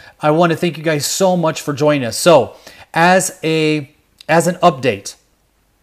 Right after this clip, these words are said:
uh, guys, just know this. Right now, uh,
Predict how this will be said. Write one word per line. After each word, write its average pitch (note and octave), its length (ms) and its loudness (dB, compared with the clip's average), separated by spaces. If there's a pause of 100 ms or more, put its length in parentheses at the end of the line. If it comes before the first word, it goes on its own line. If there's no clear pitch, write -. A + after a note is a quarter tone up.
(300)
uh, C#3+ 220 0
guys, D#3+ 520 2
just F3 260 -2
know D3 220 0
this. G2 400 -8 (340)
Right E3 340 -2
now, D3 440 -2 (340)
uh, C3 440 0